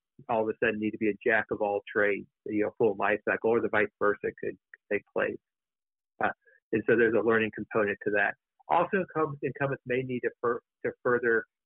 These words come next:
uh, their training on competencies related to leading teams because, right, we're talking mid-level, uh, building coalitions, managing projects and systems knowledge. So there definitely needs to be movement from,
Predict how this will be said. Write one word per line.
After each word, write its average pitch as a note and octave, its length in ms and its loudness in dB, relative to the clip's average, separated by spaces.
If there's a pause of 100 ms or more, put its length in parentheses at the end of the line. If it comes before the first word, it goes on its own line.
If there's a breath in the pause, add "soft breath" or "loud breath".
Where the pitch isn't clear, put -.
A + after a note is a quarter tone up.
(240)
uh, A2 140 0 (480)
their B2 160 0 (100)
training B2 300 0
on A2+ 160 -2 (120)
competencies A#2 340 -4 (100)
related A2+ 400 0 (100)
to A2+ 100 -2
leading A#2 380 -2 (140)
teams C3+ 320 -2
because, A2+ 260 2
right, A2+ 180 2
we're A2 100 -2
talking G#2+ 360 -4
mid-level, A2+ 640 0 (400)
uh, G#2 160 0
building A#2+ 400 4
coalitions, A#2 680 0
managing A2 560 -2
projects A2 640 0
and G2+ 100 -10 (100)
systems A2+ 320 -4 (100)
knowledge. A#2 400 2
So A#2 60 -2
there G#2 120 2 (100)
definitely C3+ 380 2
needs A2 140 -2
to - 60 -20
be A2 100 2
movement G#2 400 -2
from, G#2+ 160 -4